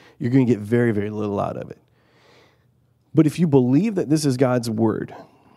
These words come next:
that this is spoken to these people that wrote this on here, and this is about our Savior, and this reveals truth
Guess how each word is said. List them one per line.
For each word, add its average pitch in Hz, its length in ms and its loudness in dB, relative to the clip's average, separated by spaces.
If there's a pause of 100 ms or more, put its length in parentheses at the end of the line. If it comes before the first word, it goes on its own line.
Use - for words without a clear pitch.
(880)
that 120 460 2
this 156 200 2
is 135 120 -2
spoken 156 560 2
to 147 120 0
these 131 200 2
people 135 400 -2
that 117 160 0
wrote 113 300 2
this 120 200 -2
on 113 220 0
here, 107 200 -2
and 107 120 0
this 127 160 -2
is 123 100 0
about 120 440 0
our 117 160 -2
Savior, 110 640 0 (440)
and 120 260 2
this 131 160 2
reveals 127 460 2
truth - 600 0